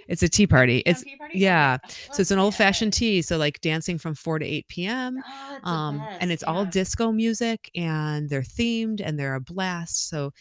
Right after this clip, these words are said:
Speaker 1: they're bringing one of those in for Pride as well. So also we have <laughs> events going on all week, like, besides the, outside the bars. So,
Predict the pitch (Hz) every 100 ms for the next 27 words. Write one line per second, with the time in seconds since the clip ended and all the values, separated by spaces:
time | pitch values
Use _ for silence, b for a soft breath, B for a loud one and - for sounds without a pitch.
0 | b b b _ 151 160 160 160 147 147
1 | 143 139 139 143 135 143 - 139 139 139
2 | - 139 131 139 _ B B - 269 240
3 | - 208 220 285 202 - 175 220 233 240
4 | 233 240 254 240 240 233 233 233 220 226
5 | 233 233 180 165 156 151 151 147 - 165
6 | 165 165 156 151 147 151 -